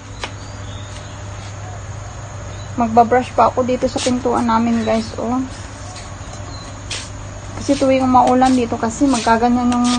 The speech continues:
ano, yung salamin. Oh, dami ko pang wawalisin.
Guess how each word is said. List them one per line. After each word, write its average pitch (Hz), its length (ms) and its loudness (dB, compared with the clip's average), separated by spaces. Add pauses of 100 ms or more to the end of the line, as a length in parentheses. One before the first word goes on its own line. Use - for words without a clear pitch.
ano, 233 320 2
yung 240 160 0
salamin. 226 640 0 (3250)
Oh, 214 160 0
dami 226 240 4
ko 269 160 0
pang 269 160 6
wawalisin. 262 1200 6